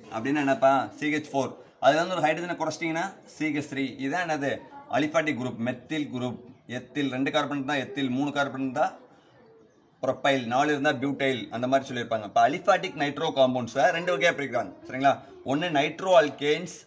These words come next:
இன்னொன்னு alkyl nitriles. nitro அப்படின்னு சொன்னா உங்களுக்கு தெரியும் என்னப்பா group? இப்பதான் பார்த்தோம், என் ஓ டூ group. நான் வச்சுங்க, நைட்ரோனா என் ஓ டூ group. நைட்ரைல்ஸ் அப்படின்னு சொன்னா அந்த என் ஓ டூவே கொஞ்சம் modify பண்ணி எழுதணும். ஓ என்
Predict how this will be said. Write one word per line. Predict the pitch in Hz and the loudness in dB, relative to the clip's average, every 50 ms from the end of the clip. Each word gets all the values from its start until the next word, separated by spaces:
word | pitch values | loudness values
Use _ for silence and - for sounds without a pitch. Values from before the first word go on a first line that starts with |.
| _ - | _ -6
இன்னொன்னு | 120 135 143 151 151 160 196 202 - - | -4 -2 -2 0 -2 -2 -2 0 4 6
alkyl | 127 143 165 165 - - 190 202 196 165 | 6 6 6 4 -4 -2 -2 0 0 2
nitriles. | 139 131 147 160 160 - 156 156 147 143 127 110 127 | 2 2 2 2 0 -2 0 2 2 2 2 0 -4
nitro | 117 110 117 147 180 165 - - 185 202 | -4 -2 -2 -2 -2 -4 -8 -4 -2 0
அப்படின்னு | 196 180 151 147 156 156 | 2 0 0 -2 -4 -6
சொன்னா | 151 165 165 180 | -4 -4 -4 -2
உங்களுக்கு | 165 151 139 113 | -2 -2 -2 -2
தெரியும் | 135 139 139 131 | -2 -2 -2 0
என்னப்பா | 135 151 151 120 - | 0 0 0 -2 -2
group? | 135 131 123 104 123 135 139 139 127 - - - - | -4 -4 -4 -4 -2 0 0 0 0 -4 -8 -16 -14
இப்பதான் | 107 120 131 143 135 | -8 -4 -4 -2 -2
பார்த்தோம், | 127 123 117 - - - - - - - - _ - - - - - - - - | -2 -4 -4 -6 -10 -14 -14 -20 -20 -20 -20 _ -20 -20 -20 -20 -20 -20 -20 -12
என் | 113 127 139 147 170 | -6 -2 -2 0 0
ஓ | 175 175 | 0 -2
டூ | - - 135 | -2 -4 -4
group. | 120 131 123 120 | -4 -4 -4 -2
நான் | 123 139 151 | 0 2 2
வச்சுங்க, | 160 160 156 - - 143 156 180 220 226 - 139 | 2 2 0 -2 -4 -6 -4 -4 -4 -4 0 0
நைட்ரோனா | 135 156 170 165 - 196 190 180 185 220 214 | 0 0 -2 -4 -6 -4 -4 0 2 2 2
என் | 170 151 156 | 2 0 0
ஓ | 160 | -2
டூ | 139 135 143 | -2 -2 -2
group. | 113 117 110 - - - - - - - - - 120 131 | -4 -4 -6 -6 -10 -18 -20 -20 -20 -20 -10 -2 2 2
நைட்ரைல்ஸ் | 143 180 208 202 - - 214 208 214 202 - | 4 4 2 0 -2 -2 0 2 2 2 2
அப்படின்னு | 185 160 135 170 170 | 2 0 2 0 -2
சொன்னா | - 170 147 165 | 0 0 0 0
அந்த | 185 190 185 160 | 0 -2 0 0
என் | 139 139 160 | 0 0 0
ஓ | 190 202 208 208 | 0 0 0 0
டூவே | - 190 185 208 220 | 0 -2 -4 -4 -4
கொஞ்சம் | 220 214 180 185 170 175 180 170 | -4 -4 -6 -4 -4 -2 0 0
modify | 160 160 165 175 165 175 | 2 2 2 2 0 0
பண்ணி | - 147 143 147 151 139 | 0 0 0 2 2 2
எழுதணும். | 123 117 113 110 - | 0 0 -2 -4 -2
ஓ | - 123 143 160 175 190 185 - - | 0 2 2 2 2 2 0 -4 -4
என் | - 127 131 131 135 143 151 139 | 0 2 4 4 4 4 2 2